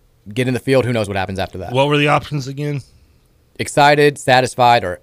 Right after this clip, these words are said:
Speaker 1: eh?
Speaker 2: I'd say satisfied, maybe. I don't wanna go, I don't know if I can say excited, and I definitely ain't, meh.
Speaker 1: I feel like my excitement is some other fan's satisfaction at this point. <laughs> Because,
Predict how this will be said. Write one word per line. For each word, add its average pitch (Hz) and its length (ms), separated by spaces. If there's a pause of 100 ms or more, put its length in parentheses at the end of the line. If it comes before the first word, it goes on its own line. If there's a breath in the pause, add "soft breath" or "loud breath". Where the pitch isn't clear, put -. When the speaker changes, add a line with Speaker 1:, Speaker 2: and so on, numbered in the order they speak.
Speaker 1:
eh? 139 300 (1300)
Speaker 2:
I'd - 120
say 131 180
satisfied, 104 880
maybe. 143 420
I 127 60
don't 165 120
wanna 175 140
go, 127 220
I - 80
don't 151 180
know 202 100
if 156 100
I 143 80
can 135 120
say 143 160
excited, 101 600
and 82 120
I 82 60
definitely 95 460
ain't, 85 180 (160)
meh. 87 380 (200)
Speaker 1:
I 208 80
feel 277 120
like 143 140
my 131 240
excitement 113 760 (280)
is 131 140
some 139 360
other 123 280
fan's 107 640 (120)
satisfaction - 800
at 101 100
this 107 140
point. - 200
<laughs> - 120 (260)
Because, 147 320